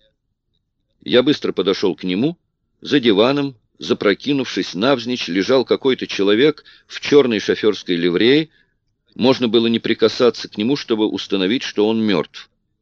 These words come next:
Темная дырка зияла в центре лба,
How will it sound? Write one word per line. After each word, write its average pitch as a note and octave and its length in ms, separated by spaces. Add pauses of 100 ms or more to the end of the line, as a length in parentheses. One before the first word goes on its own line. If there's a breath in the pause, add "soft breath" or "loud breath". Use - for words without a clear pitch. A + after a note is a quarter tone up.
(680)
Темная A#2+ 460
дырка G#2+ 480
зияла G2+ 480
в - 80
центре E2 500
лба, E2+ 520